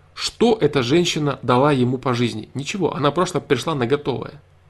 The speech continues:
Она пришла на готовое с ним разделить. У него вопрос. Чем она отличается от других женщин? Да ничем она не отличается, потому что любая другая точно так же с удовольствием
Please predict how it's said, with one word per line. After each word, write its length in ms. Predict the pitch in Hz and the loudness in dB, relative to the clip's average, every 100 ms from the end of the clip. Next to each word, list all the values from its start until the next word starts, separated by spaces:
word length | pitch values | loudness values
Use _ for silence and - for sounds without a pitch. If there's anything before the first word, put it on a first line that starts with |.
| _ - - - | _ -20 -18 -12
Она 200 | - 123 | -2 2
пришла 260 | 131 131 160 | 2 0 0
на 120 | 151 | 0
готовое 420 | 175 190 254 226 | 0 0 0 0
с 120 | - - | 0 0
ним 160 | 190 | 0
разделить. 580 | - 139 143 156 117 - - _ _ _ _ - | 2 0 2 2 0 -4 -20 _ _ _ _ 0
У 60 | |
него 160 | 135 233 | 4 6
вопрос. 640 | 285 285 151 113 - - - _ _ _ _ _ _ - - - _ _ _ _ _ _ _ _ _ _ _ _ _ _ _ _ _ _ _ _ _ - | 6 6 6 4 0 -14 -20 _ _ _ _ _ _ -20 -20 -20 _ _ _ _ _ _ _ _ _ _ _ _ _ _ _ _ _ _ _ _ _ -2
Чем 340 | - 233 262 | 2 4 2
она 200 | - 156 | 2 2
отличается 680 | 160 143 139 123 196 190 185 | 2 0 -2 0 0 0 0
от 200 | - 139 | -2 -2
других 400 | 131 180 165 120 - | -2 -2 -2 -8 -10
женщин? 400 | 123 107 117 - - _ _ _ - _ _ _ - | -10 -10 -12 -18 -20 _ _ _ -20 _ _ _ -4
Да 120 | 127 | 0
ничем 460 | 151 175 - 196 135 | 2 2 0 0 0
она 120 | 117 | -2
не 80 | - | -6
отличается, 540 | - - - - - | -8 -8 -10 -12 -6
потому 240 | - 143 | 4 4
что 120 | 127 131 | 6 4
любая 280 | 131 139 | 6 6
другая 320 | 127 151 202 175 | 6 4 2 0
точно 260 | 131 135 | -2 -4
так 200 | 123 156 | -4 -4
же 60 | 151 | -4
с 80 | 143 | -2
удовольствием 540 | 127 139 147 139 127 | 0 0 0 -4 -4